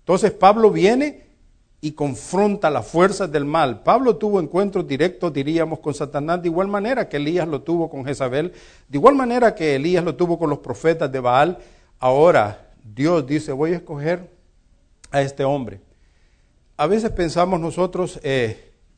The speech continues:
"¿por qué Dios actúa de esa manera?". Porque Dios es santo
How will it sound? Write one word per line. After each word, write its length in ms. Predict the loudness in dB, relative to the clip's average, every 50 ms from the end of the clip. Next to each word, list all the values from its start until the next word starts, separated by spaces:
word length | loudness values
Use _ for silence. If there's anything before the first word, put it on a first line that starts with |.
| _ _ _ _ _ _ _ _
"¿por 180 | _ -8 -8 -6
qué 120 | -4 -6 -4
Dios 320 | -2 -2 -2 -2 -4 -6
actúa 380 | -10 -12 -12 _ -8 -6 -6 -6
de 80 | -6
esa 120 | -8 -12 -16
manera?". 460 | -16 -12 -10 -8 -6 -6 -8 -10 -12 _ -20 -20 _ _ _ _ _ _ _ _
Porque 300 | -8 -8 -6 -4 -4 -4
Dios 200 | -2 -4 -4 -6
es 100 | -10 -10
santo 440 | -8 -6 -6 -6 -8 -14 -20 -20